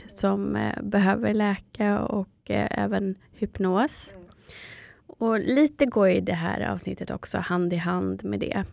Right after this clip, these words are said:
Speaker 1: Men vi kommer också prata utifrån våra egna personliga erfarenheter.
Speaker 2: Mm.
Speaker 1: Och det är ju ett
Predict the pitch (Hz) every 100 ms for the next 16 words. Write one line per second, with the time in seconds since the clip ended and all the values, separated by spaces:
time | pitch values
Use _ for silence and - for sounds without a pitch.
0 | - 202 202 196 - - 202 196 - -
1 | 196 - 196 _ _ - - - - 185
2 | 175 - - - 104 - _ _ - 190
3 | 180 185 - 185 190 190 185 180 190 180
4 | 233 - - 196 - 190 190 202 - 196
5 | 196 190 - - 226 233 - 220 196 -
6 | _ _ _ _ 214 202 _ - - _
7 | _ _ 247 208 185 226 220